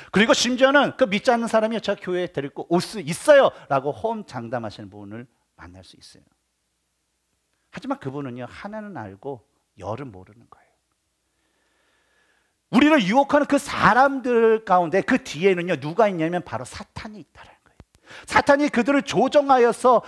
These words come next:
우리를 유혹하는 그 힘은요, 우리가 가진, 내가 자신만만하게 있는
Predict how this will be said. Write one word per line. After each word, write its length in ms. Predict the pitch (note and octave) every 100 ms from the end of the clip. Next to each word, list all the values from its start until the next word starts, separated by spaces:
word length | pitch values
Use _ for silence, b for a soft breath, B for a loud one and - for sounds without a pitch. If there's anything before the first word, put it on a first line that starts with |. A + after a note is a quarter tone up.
| G#3
우리를 320 | G3+ C4 A3+
유혹하는 440 | D#3 C4+ D4 C#4+ C#4
그 100 | C4+
힘은요, 540 | - D#4+ C#4+ C#4+ C4+ - B3
우리가 280 | A3 D4 D#4+
가진, 520 | D4+ - B3 C#4 A#3
내가 240 | E3 C#4 D4+
자신만만하게 880 | - G#3+ D4+ D4 C#4+ C#4+ C4 C4 C4+
있는 280 | C4 C#4